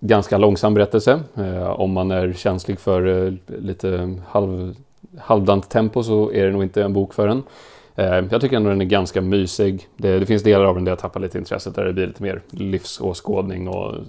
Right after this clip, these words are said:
såna delar som kanske inte känns lika relevanta. Men, eh, annars tycker jag berättelsen är ganska, eh, ganska mysig ändå. Eh, tips är att lyssna på den och vrida upp hastigheten lite grann. Då är det inget större problem.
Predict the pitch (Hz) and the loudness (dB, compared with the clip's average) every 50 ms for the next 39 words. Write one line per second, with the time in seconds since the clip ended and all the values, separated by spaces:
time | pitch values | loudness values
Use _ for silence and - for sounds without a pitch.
0 | - - - 113 - - 101 98 98 101 101 98 - - - 104 - - - - | -16 -18 -20 -18 -12 -10 -8 -8 -4 -4 -4 -4 -6 -6 -8 -10 -10 -10 -12 -12
1 | - - - - - - - - - - - - - _ _ - - - - - | -12 -14 -12 -12 -14 -10 -10 -10 -10 -10 -12 -16 -16 _ _ -20 -20 -20 -20 -20
2 | - - - - - 95 92 95 95 95 90 90 - 101 87 92 98 101 101 98 | -20 -20 -16 -4 -2 0 2 4 4 4 2 2 -2 -4 -2 -2 -2 0 0 2
3 | 98 98 95 92 - 107 104 104 101 - 110 95 - 95 98 95 92 - - 98 | 2 2 0 0 0 0 0 0 -2 -2 -4 0 0 2 2 2 0 -2 -4 -8
4 | 95 92 92 95 95 92 - - 101 101 - - 107 123 151 127 117 104 - - | -6 -6 -6 -6 -8 -8 -6 -6 -6 -4 -4 -6 -10 -12 -16 -16 -14 -14 -12 -10
5 | - 98 95 - - 101 98 98 - - - - - - - - - - - - | -10 -10 -10 -8 -8 -8 -6 -6 -6 -6 -6 -6 -6 -6 -8 -10 -10 -20 -20 -20
6 | - - - _ - - 90 - - - - - - - - 104 - - 104 95 | -20 -20 -20 _ -8 -4 -4 -4 -4 -6 -10 -12 -6 -2 -2 -2 -2 -2 -2 0
7 | 95 98 - - 101 - 110 127 160 151 123 - - - - 98 95 98 98 95 | 0 0 0 -2 -2 0 2 0 0 0 -8 -12 -14 -12 -10 -6 -2 -2 0 0
8 | 90 90 87 - - 95 - - 95 - 90 92 92 101 98 92 92 98 98 95 | 2 0 0 0 -2 -2 -2 -4 -6 -6 -6 -6 -4 -6 -6 -6 -6 -8 -6 -4
9 | 92 92 98 87 98 95 92 92 90 - _ _ _ _ - _ - 101 90 92 | -4 -4 -4 -4 -4 -4 -4 -6 -12 -18 _ _ _ _ -20 _ -4 -2 -2 -2
10 | 87 - - 92 87 90 98 98 95 92 | -4 0 0 0 0 2 0 -2 -2 -2